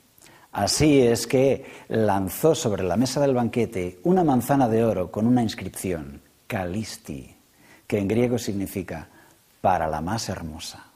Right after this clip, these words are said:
Y automáticamente tres de las diosas que estaban ahí dijeron, "Pues esta es para mí". Hera, Afrodita y Minerva.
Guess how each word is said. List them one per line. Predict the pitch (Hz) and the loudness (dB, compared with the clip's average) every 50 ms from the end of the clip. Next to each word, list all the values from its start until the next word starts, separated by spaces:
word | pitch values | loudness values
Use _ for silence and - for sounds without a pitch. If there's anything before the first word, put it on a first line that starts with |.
| _ _ _ _ _ _ _ _ _ _ _ - - - - - - - - | _ _ _ _ _ _ _ _ _ _ _ -20 -20 -20 -20 -20 -20 -16 -4
Y | - 123 120 | 2 2 4
automáticamente | 123 - 117 113 131 151 170 185 170 165 143 131 127 131 127 185 185 | 4 4 4 4 4 4 6 6 6 6 6 6 4 4 4 4 4
tres | - - 120 135 143 | 4 4 2 4 4
de | 151 160 | 4 4
las | 143 123 95 85 | 2 2 2 0
diosas | 104 101 95 - 120 - | -2 -2 -2 -4 -4 -6
que | - 110 | -6 -4
estaban | - - 117 117 120 113 | -2 0 2 2 2 2
ahí | 110 113 131 | 2 2 2
dijeron, | 139 123 - - 110 104 101 95 80 73 - | 2 2 0 0 0 0 0 -2 -4 -6 -2
"Pues | - 107 101 92 - | 0 0 0 2 0
esta | 101 98 - - 120 | -2 -2 0 2 0
es | 117 - | 0 2
para | - - 113 90 85 90 | 0 0 2 2 2 2
mí". | 123 175 190 170 - - - - _ _ _ - - - - - - - _ | 4 4 2 2 -2 -8 -20 -20 _ _ _ -20 -20 -20 -20 -20 -20 -16 _
Hera, | - 104 120 127 143 165 175 190 - - - - _ _ _ _ _ _ _ - | 2 2 4 6 4 4 2 0 -8 -14 -20 -20 _ _ _ _ _ _ _ -8
Afrodita | - 92 90 - 101 98 92 90 104 123 127 127 135 139 139 143 - - - _ _ _ _ - | -6 -6 -6 -6 -6 -6 -4 0 0 0 0 0 0 -2 -2 -4 -10 -16 -20 _ _ _ _ -6
y | - 110 | -4 -2
Minerva. | 104 95 92 90 87 78 73 - - - - | -2 0 -2 -2 -4 -6 -8 -12 -14 -16 -18